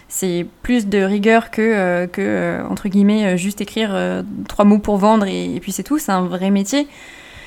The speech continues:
Et, euh, ben, le X writing, c'est vrai que c'est beaucoup à la mode. Je reçois beaucoup de messages sur LinkedIn en ce moment pour, euh, faire des retours d'expérience sur, euh, ce que c'est, ce métier-là, et je pense que toi aussi, ça me fait plaisir d'en parler parce que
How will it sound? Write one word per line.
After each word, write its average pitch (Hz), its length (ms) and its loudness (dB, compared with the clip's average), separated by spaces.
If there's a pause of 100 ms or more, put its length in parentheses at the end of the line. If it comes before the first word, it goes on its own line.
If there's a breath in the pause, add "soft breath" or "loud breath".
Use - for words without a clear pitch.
(380 loud breath)
Et, 233 260 6
euh, 180 400 4 (580)
ben, 196 120 2
le 196 100 2
X 196 120 -6
writing, 226 220 6
c'est 269 120 -2
vrai 247 80 2
que - 60 -10
c'est 185 240 -2
beaucoup 190 280 -2
à 254 40 4
la 214 80 4
mode. 214 260 2
Je - 160 -6
reçois 202 240 -2
beaucoup 233 320 -6
de 247 80 4
messages 233 300 4
sur - 140 -6
LinkedIn 208 360 4
en 208 80 0
ce - 120 -8
moment 208 280 2 (100)
pour, 196 220 -8
euh, 190 80 -4 (180)
faire 220 220 -2
des 196 160 2
retours 220 260 0
d'expérience 220 460 2
sur, 208 160 -4
euh, 180 180 0
ce - 80 -12
que 202 100 -2
c'est, 233 280 2
ce 220 120 -2
métier-là, 214 440 2
et 202 40 0
je - 80 -6
pense 220 160 0
que 220 100 -2
toi 220 140 -2
aussi, 247 300 -2 (760 loud breath)
ça - 120 -2
me 196 40 6
fait 208 100 0
plaisir 220 280 4
d'en 208 100 4
parler 233 280 4
parce 202 180 -2
que - 80 -4